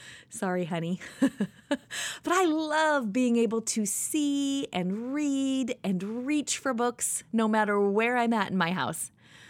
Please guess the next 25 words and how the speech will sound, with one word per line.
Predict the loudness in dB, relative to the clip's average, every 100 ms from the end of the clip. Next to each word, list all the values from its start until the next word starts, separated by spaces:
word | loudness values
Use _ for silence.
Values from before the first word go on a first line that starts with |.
| -20 -20 -20 -20 -20 -10
Um, | -2 2 2 2 0 -4
so | -2 2 4
we | 4
have | 2 2
a |
lot | 4 4 4 4
of | 2
bookshelves, | 0 -2 -2 -2 -2 -4 -8 -10 -6
and, | -2 2 2 2 0 -4 -10 _ _ -4
um, | 0 0 0 -4 -8 -12 -20 _ _ _ _ -6
they're | -2 -2
spread | -2 -2 -2 -2
over | -6 -4
the | -4
house. | -4 -6 -2
Now, | 0 2
in | 4
our | 4
main | 6 6 6 4 2 -2 -6
living | -2 -2 0 -2
areas, | -2 -2 0 -2 -4 -8 -14 _ _ 2
that's | 2 2
where | 0 0
I | 0
keep | -2 -4 -2 -2